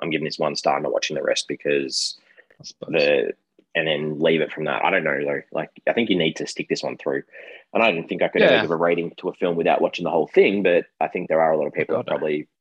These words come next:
Speaker 1: would give it a real low score, and that's why there's probably a lot on that end if they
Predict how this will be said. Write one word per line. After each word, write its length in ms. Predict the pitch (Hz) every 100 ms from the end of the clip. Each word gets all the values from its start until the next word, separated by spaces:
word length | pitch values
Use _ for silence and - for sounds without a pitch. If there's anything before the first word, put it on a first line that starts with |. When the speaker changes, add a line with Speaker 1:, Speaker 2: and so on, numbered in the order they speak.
| -
Speaker 1:
would 140 | 78
give 140 | 85
it 60 | 82
a 40 |
real 200 | 78 82
low 180 | 78 71
score, 500 | - - 117 85 101 - _ -
and 80 | 78
that's 140 | -
why 100 | 80
there's 120 | 69
probably 240 | - 78 78
a 60 |
lot 180 | 76 76
on 100 | 76
that 160 | 76 - _
end 240 | 85 78 76
if 100 | -
they 320 | 76 73 73